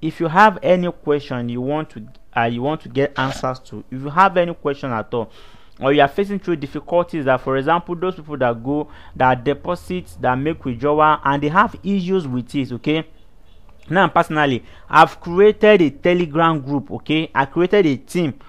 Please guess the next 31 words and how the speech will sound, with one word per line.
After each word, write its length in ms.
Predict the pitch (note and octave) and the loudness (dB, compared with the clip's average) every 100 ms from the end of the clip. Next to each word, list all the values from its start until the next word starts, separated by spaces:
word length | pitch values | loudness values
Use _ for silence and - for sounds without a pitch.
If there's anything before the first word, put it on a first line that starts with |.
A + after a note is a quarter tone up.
| - - - | -20 -8 0
for 100 | C#3 | 0
this 200 | F3 - | 0 2
ad 240 | D3 D3 | 4 4
revenue 320 | C3+ C3 C#3+ | 2 0 -2
share, 220 | D3+ - B2+ | -4 -4 -4
'cause 280 | - D#3+ - | 2 0 2
I'm 160 | B2+ A#2 | -4 -4
taking 280 | F3 F3 F3 | -6 -4 -4
this 220 | C#3+ C#3 | -4 -4
serious. 400 | - C3+ B2 A2 | -4 -2 -2 -2
So 140 | - G3+ | -2 0
far, 320 | F3+ D#3 D3 - - - | 4 4 4 -4 -10 -2
I've 200 | C3 C#3+ | -2 0
made 280 | D#3 F#3 E3+ | 2 2 0
one 340 | D#3 F#3 F3 | -4 -4 -2
hundred 420 | D#3 C#3+ C#3+ D3+ - | -4 -4 0 0 0
and 180 | A#2 A#2 | -4 -4
thirty 280 | D#3 D3+ D#3+ | -4 -4 -6
dollars. 380 | C#3 C3 A2+ G#2+ | -2 0 0 -4
So 260 | - E3 D#3+ | -4 -2 2
I'm 140 | D3 | 0
taking 400 | D3 G3 G#3 F#3+ | 0 -4 -4 -6
this 180 | E3 E3 | -6 -8
serious. 560 | - D#3 C#3 C#3 B2 - - - - | -6 -6 -2 -2 -2 -4 -16 -16 2
I've 240 | D3 D3+ | 2 2
created 380 | - F3+ F#3+ G3 | 0 -2 2 2
a 20 | |
Telegram 560 | C#3+ - F#3+ F#3 F#3+ F#3+ | 2 2 2 4 4 4
group 220 | D3 D#3+ | 0 -6
for 240 | - A#2+ A2+ | -4 -2 -2
it, 240 | C#3 C#3 | -2 -6